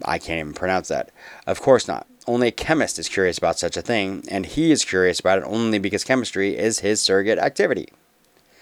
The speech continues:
Is the chemist curious about the appropriate classification of a new species of beetle? No. That question is of interest only to the entomologist, and he is interested in it only because entomology is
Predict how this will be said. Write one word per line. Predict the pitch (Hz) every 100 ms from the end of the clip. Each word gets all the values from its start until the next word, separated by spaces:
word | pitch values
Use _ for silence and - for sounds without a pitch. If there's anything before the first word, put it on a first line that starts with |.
| - - - -
Is | 110 120
the |
chemist | 131 127 123 120 - - -
curious | - 127 127 127 -
about | 104 107
the | 101
appropriate | 101 113 110 107 90
classification | 107 98 - 110 107 110
of | 98
a |
new | 98 104
species | - 101 -
of | 87
beetle? | 110 135 135 -
No. | - 202 202 92 - _ - - - _
That | 107 117
question | 131 131 147 143
is | 110
of | 98
interest | 87 104 98
only | 76 92 92
to | 101
the | 87
entomologist, | 87 120 139 - 80 52 - - _ - - -
and | - 95
he | 131
is | 143
interested | 113 95 107 101 107
in | 104
it | 101 -
only | 101 107 120
because | 120 120 76
entomology | 95 92 107 82 82 82 95 -
is | 139 117 107 -